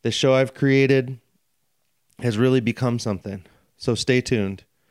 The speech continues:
Twenty nineteen is going to be an interesting year. We're on YouTube. We have more friends than ever on Instagram.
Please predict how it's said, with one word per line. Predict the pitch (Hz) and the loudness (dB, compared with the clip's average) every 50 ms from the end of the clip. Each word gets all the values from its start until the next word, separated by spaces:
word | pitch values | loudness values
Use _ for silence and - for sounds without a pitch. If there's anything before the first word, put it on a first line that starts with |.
| _ _ _ _ _ | _ _ _ _ _
Twenty | - - 123 127 127 | -4 -2 0 2 2
nineteen | 127 123 120 - 131 127 127 | 2 2 2 0 0 2 2
is | 120 110 | 2 2
going | - 120 117 113 | 0 0 2 2
to | 110 110 110 | 2 0 0
be | - | -2
an | 101 | -2
interesting | 127 127 127 - - - 127 120 120 123 | -2 -4 -4 -6 -6 -6 -4 -2 0 2
year. | 135 143 151 147 139 - _ _ _ _ _ _ _ _ _ _ _ _ _ | 2 2 0 -2 -4 -10 _ _ _ _ _ _ _ _ _ _ _ _ _
We're | 113 120 | -2 0
on | 113 110 107 110 | 0 0 0 0
YouTube. | 127 147 151 - - - 139 135 139 139 131 117 | 0 0 0 -2 -2 -2 0 2 2 0 0 0
We | 110 | 0
have | 104 98 95 | 0 0 0
more | 110 113 120 117 | 0 -2 -2 -2
friends | - - 123 117 117 104 | -2 -2 0 0 0 0
than | 113 104 | 0 2
ever | 110 117 110 113 107 | 2 0 0 0 0
on | 104 107 | 0 -2
Instagram. | 117 131 - - - 113 123 123 123 123 127 127 123 | -2 -4 -6 -8 -8 -6 -2 -2 0 0 0 -2 -4